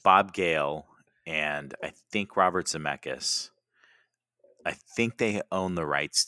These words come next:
to the film. And they have absolutely ironclad said there will never be another Back to the Future film, reboot,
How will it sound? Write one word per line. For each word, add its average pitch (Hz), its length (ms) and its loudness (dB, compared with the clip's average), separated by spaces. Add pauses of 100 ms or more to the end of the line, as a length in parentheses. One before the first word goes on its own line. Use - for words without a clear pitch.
to 78 80 -6
the 67 160 -8 (160)
film. 67 420 -8 (1160)
And 82 320 -4
they 82 300 2
have 76 320 -4 (840)
absolutely 76 1000 -2 (880)
ironclad 87 840 0
said 69 360 -2
there 82 160 -2
will 76 160 -4
never 76 420 -4
be 71 180 -10
another 67 380 -10 (580)
Back 65 240 -6
to 71 120 -12
the 69 40 -10
Future 67 440 -10 (760)
film, 92 680 -2 (120)
reboot, 82 520 -2